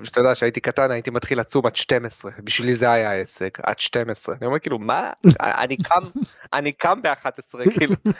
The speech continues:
Speaker 2: <laughs>
Speaker 1: למרות שאני לא, אני חייב לקום מוקדם, אתה מכיר אותי, אני חייב לקום בשש, חמש וחצי,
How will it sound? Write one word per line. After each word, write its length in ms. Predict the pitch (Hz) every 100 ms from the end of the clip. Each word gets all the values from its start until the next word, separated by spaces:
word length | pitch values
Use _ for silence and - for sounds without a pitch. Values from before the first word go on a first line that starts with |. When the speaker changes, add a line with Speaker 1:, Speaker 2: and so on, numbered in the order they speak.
| 233 - _
Speaker 2:
<laughs> 480 | 113 - - - 123
Speaker 1:
למרות 180 | 143
שאני 260 | 160 151 160
לא, 240 | 165 147
אני 120 | 107 117
חייב 220 | 135 131
לקום 260 | 131 139
מוקדם, 360 | 127 110 120 110
אתה 100 | - 135
מכיר 200 | - 107
אותי, 220 | 104 101 110
אני 80 |
חייב 160 | 107 110
לקום 200 | 110 117
בשש, 540 | 107 - 123 - - -
חמש 300 | 101 110 -
וחצי, 380 | - 123 -